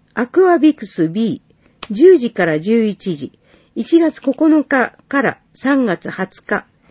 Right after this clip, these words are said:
一月三十日除く木曜。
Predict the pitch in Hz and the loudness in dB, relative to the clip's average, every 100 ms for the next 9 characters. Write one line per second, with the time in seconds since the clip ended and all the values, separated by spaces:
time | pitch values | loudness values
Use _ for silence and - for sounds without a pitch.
0 | _ _ _ - 226 294 254 - 285 277 | _ _ _ -10 -2 0 0 0 0 2
1 | 247 277 220 180 - 175 175 190 185 - | 2 0 0 -2 -4 -4 -2 0 -2 -2
2 | 175 - 180 190 196 311 285 156 | -4 -4 -4 -4 0 2 4 2